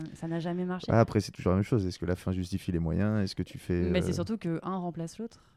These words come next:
Speaker 1: Donc t'as la révolution, l'aristocratie est remplacée par la bourgeoisie. Est-ce que c'est mieux ? Non, c'est juste un système de domination qui en remplace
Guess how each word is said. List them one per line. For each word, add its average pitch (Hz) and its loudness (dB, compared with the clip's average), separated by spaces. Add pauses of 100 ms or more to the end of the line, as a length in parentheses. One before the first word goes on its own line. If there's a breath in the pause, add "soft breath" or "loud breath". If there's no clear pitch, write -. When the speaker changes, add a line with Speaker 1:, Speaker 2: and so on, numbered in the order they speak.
(540)
Speaker 1:
Donc 165 -8
t'as 170 -4
la 170 -4
révolution, 190 -4
l'aristocratie 160 -6
est 185 -6
remplacée 165 -10
par 160 -10
la 156 -8
bourgeoisie. 160 -6
Est-ce 208 -4
que 156 -10
c'est 147 -10
mieux ? 170 -4
Non, 196 -6
c'est 156 -8
juste 156 -10
un 156 -8
système 196 -4
de 175 -2
domination 175 -2
qui 185 -8
en 160 -6
remplace 160 -10